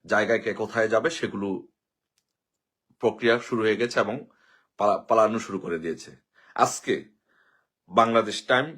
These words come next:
বিকাল চারটায় ফ্লাইটে করে ব্যাংককে পালিয়েছেন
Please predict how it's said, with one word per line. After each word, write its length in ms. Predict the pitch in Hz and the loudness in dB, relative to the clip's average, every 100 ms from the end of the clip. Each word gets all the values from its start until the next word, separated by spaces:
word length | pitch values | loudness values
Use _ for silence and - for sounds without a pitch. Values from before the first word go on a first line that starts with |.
| - | -10
বিকাল 520 | 92 110 120 117 98 | -8 2 4 4 2
চারটায় 580 | 127 120 - - 85 78 - _ _ _ | 0 0 0 0 0 -2 -16 _ _ _
ফ্লাইটে 420 | - 110 98 101 117 | -6 0 0 2 0
করে 320 | 131 135 202 - _ _ _ 87 | 2 0 0 -8 _ _ _ -10
ব্যাংককে 840 | 87 113 117 110 101 151 208 _ _ _ _ _ _ - | 2 2 2 -2 -2 -4 -6 _ _ _ _ _ _ -6
পালিয়েছেন 560 | 104 107 117 - 147 | -2 0 -2 -2 -6